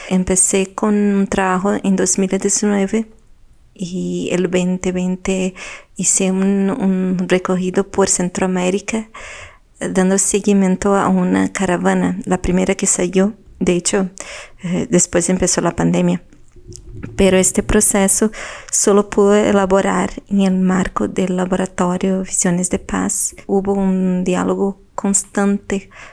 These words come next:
con distintos, eh, colegas. Mi punto de vista más personal y más activista con respecto al tema de migración viene también de, del proceso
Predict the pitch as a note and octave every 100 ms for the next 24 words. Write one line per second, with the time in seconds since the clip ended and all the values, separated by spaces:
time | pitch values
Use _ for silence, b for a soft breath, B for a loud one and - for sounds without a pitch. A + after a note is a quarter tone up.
0 | B - G3 F#3+ F#3 F3+ F#3 - - G3
1 | - G3+ G3+ G#3+ G#3 - - G3 G3 G3
2 | F#3+ F#3 F#3 G3 G#3 - - - G#3+ G3
3 | G3 A3 A3+ A3 G#3+ G3+ - - G3 F#3+
4 | - G3 - F#3 F#3 F#3+ G#3+ G#3+ - F#3+
5 | F#3+ F#3+ F#3 G3 - G3 G3 - A3 G#3+
6 | G3+ - G3+ G3+ G3 - G3 G#3 G3 F#3+
7 | F#3 F#3 F#3+ G3+ B B B B G3+ G3
8 | G3 G#3 - G3 G3+ G3 G3+ G#3 G3+ F#3+
9 | - - F3+ - F#3+ - -